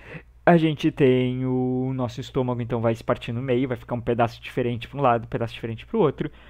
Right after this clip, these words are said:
né? O nosso corpo, ele não é simétrico por dentro, mas por fora sim nós apresentamos uma simetria bilateral, tá? E alguns animais não, galera. Alguns animais, se a gente cortar no meio assim, beleza, vai ficar simétrico, né?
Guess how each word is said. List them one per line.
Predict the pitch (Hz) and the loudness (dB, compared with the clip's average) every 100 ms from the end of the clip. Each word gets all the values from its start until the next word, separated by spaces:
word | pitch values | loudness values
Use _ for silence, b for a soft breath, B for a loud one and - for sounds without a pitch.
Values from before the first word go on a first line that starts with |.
| b b | b b
né? | 147 160 | 4 4
O | - | 4
nosso | 165 151 - | -2 -2 2
corpo, | 147 147 | 2 2
ele | 143 | 2
não | 147 | 2
é | 143 | 2
simétrico | - 151 131 - - | 2 4 4 4 -8
por | 131 170 | -8 0
dentro, | 180 147 160 175 b - | 2 0 -4 -12 b 4
mas | 170 170 | 6 6
por | 180 | -2
fora | 170 135 131 | -2 2 2
sim | 156 - 139 | 2 -2 -6
nós | 151 143 | -2 -2
apresentamos | 135 131 135 135 123 123 120 | -2 -6 -10 -6 -4 -6 -6
uma | 127 | -8
simetria | - 139 135 - 123 | -8 -10 -10 -4 -4
bilateral, | 117 123 117 117 139 101 - - - - - - - - | -2 -2 -2 0 -2 -2 -8 -20 -20 -18 -18 -18 -18 -2
tá? | 120 147 B B B | 2 2 B B B
E | 208 | 10
alguns | 233 156 151 | 10 10 0
animais | 160 165 143 156 | 0 4 4 4
não, | 151 | 0
galera. | 147 113 117 | 2 2 0
Alguns | 113 127 135 | -4 -6 -2
animais, | 156 143 127 135 147 | -2 0 4 4 4
se | 143 | 0
a | |
gente | 139 135 | -4 -8
cortar | - 131 135 127 | -4 0 0 0
no | 123 | 0
meio | 123 117 | -2 -2
assim, | 117 196 160 | -2 -4 -2
beleza, | - 247 151 117 120 | 2 6 6 6 0
vai | 120 | 0
ficar | 113 104 | 0 -4
simétrico, | - 185 151 - 135 127 | -2 4 4 2 -4 -2
né? | 120 | -2